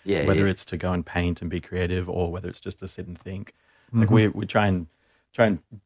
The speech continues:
Speaker 2: get people to bring it back into their normal lives as well. Like, we
Speaker 3: Yeah.
Speaker 2: often tell our team, we're like, "Go outside and just look at the clouds for a while. You know, go walk around the block and just sit in the sun. Like, don't, don't do shit all the time.
Speaker 3: No.
Speaker 2: Take some time back."
Speaker 1: It's actually back to basics.
Speaker 3: Mm-hmm.
Speaker 1: Like, camping is back to basics
Speaker 2: Yeah.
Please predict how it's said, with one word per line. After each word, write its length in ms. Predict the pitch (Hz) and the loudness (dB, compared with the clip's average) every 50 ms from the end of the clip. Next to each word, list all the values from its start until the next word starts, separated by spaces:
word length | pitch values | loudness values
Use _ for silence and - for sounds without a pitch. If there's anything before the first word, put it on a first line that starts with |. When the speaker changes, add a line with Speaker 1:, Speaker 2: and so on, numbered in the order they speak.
| _ | _
Speaker 2:
get 200 | - 104 101 - | -2 -2 -2 -2
people 240 | - 98 90 82 90 | -2 -4 -2 -2 -2
to 60 | 87 | -2
bring 160 | 80 90 90 | 0 0 -2
it 100 | 90 80 | -2 -4
back 220 | - 87 90 - - | -6 -8 -10 -8 -10
into 120 | 90 80 | -10 -10
their 140 | - 87 87 | -8 -8 -6
normal 220 | 85 87 87 87 90 | -4 -4 -2 -2 -2
lives 240 | 90 87 90 85 87 | 0 -2 -2 -4 -6
as 160 | 87 - - | -10 -10 -6
well. 280 | - 95 - - 92 _ | -4 -4 -4 -4 -8 _
Like, 140 | - 101 - | -12 -4 0
we 80 | 117 113 | 4 4
Speaker 3:
Yeah. 80 | 104 | 4
Speaker 2:
often 180 | 95 104 101 95 | 4 2 -2 -4
tell 180 | - - 95 92 | -2 -2 0 0
our 100 | 90 87 | 0 -2
team, 260 | - - 92 90 90 | -4 -6 -6 -4 -4
we're 80 | 87 87 | -2 -2
like, 160 | 90 87 82 | -2 -2 -2
"Go 160 | - 90 90 | 0 0 0
outside 340 | 90 92 - - 92 90 90 92 | 0 0 -2 -4 -4 -4 -4 -4
and 100 | 90 87 | -8 -12
just 220 | 87 85 - - _ _ - | -16 -18 -20 -20 _ _ -6
look 180 | 110 92 - | -6 -6 -4
at 40 | 90 | -4
the 60 | 92 | -8
clouds 300 | - - 90 90 95 - | -6 -4 -4 -4 -4 -4
for 120 | - - 104 | -6 -10 -8
a 60 | 98 | -6
while. 240 | 98 95 - - _ _ _ _ _ _ - | -4 -6 -6 -6 _ _ _ _ _ _ -14
You 80 | 98 | -8
know, 100 | 90 92 | -4 -4
go 180 | 95 - 104 98 | 0 2 2 4
walk 220 | 95 95 92 - | 4 4 2 2
around 120 | 98 92 92 | 0 0 0
the 40 | 90 | 0
block 220 | 92 90 85 - | 0 -2 -2 -2
and 60 | 87 82 | -6 -8
just 160 | 85 - - | -8 -10 -10
sit 100 | - 87 | -12 -10
in 80 | 87 | -10
the 80 | 82 82 | -10 -10
sun. 260 | - - 92 87 87 | -10 -8 -8 -8 -8
Like, 200 | 90 92 92 - | -10 -12 -10 -8
don't, 240 | - 95 92 90 - _ _ | -6 -4 -4 -6 -8 _ _
don't 240 | - 90 101 101 - _ | -8 -8 -8 -8 -10 _
do 180 | - - 95 101 | -14 -12 -12 -10
shit 280 | 95 - - 92 101 - | -10 -10 -10 -10 -10 -12
all 120 | - 87 87 | -12 -14 -14
the 80 | 87 | -14
time. 240 | - - - - 101 | -12 -10 -6 -2 0
Speaker 3:
No. 180 | 101 98 90 87 - _ _ | 0 0 0 -2 -8 _ _
Speaker 2:
Take 220 | _ - 87 85 - | _ -10 -10 -8 -8
some 160 | - 98 87 | -8 -8 -8
time 240 | - 87 85 82 82 | -6 -6 -6 -6 -6
back." 240 | 80 85 90 92 - _ _ | -6 -8 -10 -10 -12 _ _
Speaker 1:
It's 80 | - 95 | -4 -4
actually 540 | 95 - - - 82 78 71 67 67 - - - | -2 -2 -2 0 0 0 0 0 -2 -6 -10 -14
back 300 | 80 - 87 85 - - | -10 -8 -8 -8 -8 -8
to 80 | - | -8
basics. 500 | - 62 67 80 - - - - - - | -4 -4 -4 -2 -2 -4 -6 -6 -6 -2
Speaker 3:
Mm-hmm. 220 | 113 104 101 113 110 - _ _ _ | 0 2 4 4 2 2 _ _ _
Speaker 1:
Like, 160 | - 104 92 - | -8 -8 -6 -6
camping 400 | - 90 85 90 95 - 60 - | -4 -4 -4 -4 -4 -8 -10 -12
is 100 | - - | -12 -14
back 240 | - - - _ | -18 -20 -20 _
to 60 | - - | -20 -14
basics 540 | - - - 101 - - - - - - 127 | -12 -10 -10 -10 -12 -14 -16 -16 -16 -12 -8
Speaker 2:
Yeah. 60 | 120 | -8